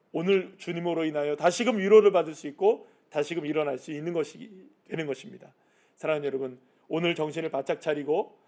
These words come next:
주님이 오늘 다시 오신다는 이 재림의 신앙을 가지고 승리하시는 주의 자녀들 한 분 한 분들 다 되시기를 간절히 축원합니다. 기도하시겠습니다.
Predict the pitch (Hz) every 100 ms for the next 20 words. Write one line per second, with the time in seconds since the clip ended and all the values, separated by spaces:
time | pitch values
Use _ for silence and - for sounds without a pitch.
0 | _ _ - 180 180 190 190 - 165 190
1 | 254 285 233 214 208 233 190 185 175 170
2 | 151 160 160 - 160 160 151 135 139 180
3 | 165 - _ _ - 254 262 214 - -
4 | 120 - - - - - 156 147 143 143
5 | 143 170 170 156 151 151 143 156 190 180
6 | 156 143 139 160 262 - - _ _ 131
7 | 131 131 151 175 _ _ _ _ _ -
8 | 208 190 147 104 - _ _ _ _ _
9 | _ - 143 135 - - -